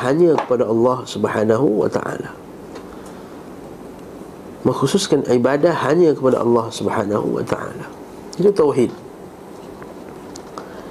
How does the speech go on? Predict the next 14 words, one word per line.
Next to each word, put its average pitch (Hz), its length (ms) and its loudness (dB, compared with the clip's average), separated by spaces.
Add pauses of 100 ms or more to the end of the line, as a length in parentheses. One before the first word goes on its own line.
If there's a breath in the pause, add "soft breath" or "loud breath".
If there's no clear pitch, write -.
(500 loud breath)
Bila 139 320 6
Allah 135 160 4
Ta'ala - 160 0
sebut 165 240 2
dalam 147 160 4
Al-Quran, 151 480 0
"Wa 135 160 4
ma 120 480 2
khalaqtul 147 640 0
jinna 156 480 6
wal 127 160 2
insa 156 480 2 (160)
illa 127 400 6
liya'budun." 127 800 4